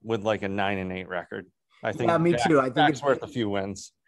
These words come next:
Speaker 2: Yeah, I think it's going to be, uh, the best of the least over there.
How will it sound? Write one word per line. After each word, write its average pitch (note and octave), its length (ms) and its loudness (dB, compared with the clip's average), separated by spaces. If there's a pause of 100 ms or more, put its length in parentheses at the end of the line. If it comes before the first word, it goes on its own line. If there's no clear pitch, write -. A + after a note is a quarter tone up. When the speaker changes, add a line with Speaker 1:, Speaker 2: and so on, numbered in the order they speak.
(120)
Speaker 2:
Yeah, D3 200 4
I D3+ 100 6
think F3+ 180 4
it's E3 140 2
going E3 240 2
to D3 60 4
be, C#3+ 340 6
uh, B2+ 480 4
the B2+ 800 -6
best C#3+ 580 0
of A#2 140 2
the A#2+ 100 -2
least B2 600 -4 (100)
over A2+ 280 -6
there. A2+ 400 -2